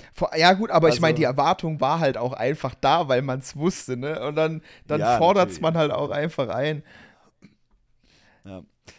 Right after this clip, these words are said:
Speaker 2: Ähm, und er kann seine Huda-Show natürlich nur machen, wenn wir gewonnen haben. Und das hat er jetzt, äh, zweimal gezeigt, dass er's kann. Ja? Natürlich hat er in Nürnberg jetzt keine Huda-Show gemacht.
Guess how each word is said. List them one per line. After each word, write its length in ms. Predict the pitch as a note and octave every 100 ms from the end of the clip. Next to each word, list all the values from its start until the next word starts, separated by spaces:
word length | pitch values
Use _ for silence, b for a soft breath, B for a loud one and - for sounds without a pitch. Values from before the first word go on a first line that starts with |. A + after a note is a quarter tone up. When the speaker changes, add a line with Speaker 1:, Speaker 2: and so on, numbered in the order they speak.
| B -
Speaker 2:
Ähm, 500 | A#2 A#2+ B2 B2 B2+ _ _ _ _ _ _ _ _ - -
und 300 | C#3 A#2+ - - _ C#2+ E2
er 160 | A2+
kann 240 | - D3+ F3+
seine 280 | E3 E3
Huda-Show 400 | C#3+ F3+ D#3 D#3
natürlich 340 | D#3 C#3 D#3+ D3+
nur 140 | D#3+
machen, 260 | D3 D#3 D#3+
wenn 120 | D#3+
wir 80 | D#3+
gewonnen 340 | D#3 E3 F#3
haben. 260 | A#2 D#2 E2+ b b b
Und 180 | C3 C#3
das 160 | C#3
hat 140 | D3+ D3
er 60 |
jetzt, 380 | D3 D3 C#3+ -
äh, 140 | C#3+ C3
zweimal 380 | - B2+ D3+
gezeigt, 400 | D#3 C#3 C3 C3+
dass 100 | C#3
er's 180 | C3+ C3+
kann. 300 | - C#3 G2+ _ _ _
Ja? 200 | - G#2 A2 b b b
Natürlich 260 | C3 C#3
hat 80 | C3
er 80 | B2+
in 100 | B2+
Nürnberg 300 | C#3 C3+ A#2
jetzt 140 | A2+
keine 260 | C3+ B2 A#2+
Huda-Show 400 | C#3 B2 G#2+ G2+
gemacht. 400 | F2+ E2+ C#2 _